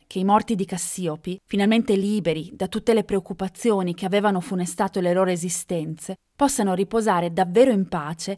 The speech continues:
senza neanche doversi preoccupare del dolore che la loro scomparsa aveva provocato nei vivi.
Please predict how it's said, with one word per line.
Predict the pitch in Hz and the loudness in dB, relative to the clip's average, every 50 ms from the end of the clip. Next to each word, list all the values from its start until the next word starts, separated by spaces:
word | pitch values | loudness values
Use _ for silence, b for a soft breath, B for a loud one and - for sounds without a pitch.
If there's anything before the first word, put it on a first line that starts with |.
| _ _ | _ _
senza | - - 269 254 254 320 | -2 0 0 2 4 4
neanche | 311 311 233 202 - 208 190 | 4 4 4 2 0 -2 -2
doversi | 185 208 202 247 240 - - 208 185 | 0 4 4 4 4 4 0 -6 -6
preoccupare | - 185 190 190 - 240 226 - 196 156 151 147 160 175 - - | -4 -4 -6 -6 -6 -8 -4 -2 -2 -2 -2 -4 -6 -8 -10 -10
del | - 185 226 233 220 | -4 0 0 2 4
dolore | 202 269 277 262 214 180 165 170 | 4 4 6 6 6 4 2 0
che | 165 - 196 | -2 -2 0
la | 185 180 | 2 2
loro | 202 233 220 202 | 4 4 2 2
scomparsa | 185 - - - 233 240 233 - 180 139 131 135 - - - - 175 - _ _ | 0 -4 -4 -2 -2 -2 -2 -2 -4 -6 -6 -8 -10 -10 -10 -10 -10 -12 _ _
aveva | - 214 220 247 220 196 | -2 2 4 4 4 4
provocato | 175 - 208 202 202 240 - - 147 147 - 170 | 2 0 0 2 2 2 0 -2 -6 -6 -4 -2
nei | 170 170 175 | -2 -2 -2
vivi. | 170 160 143 - - 156 | -2 -4 -8 -12 -14 -16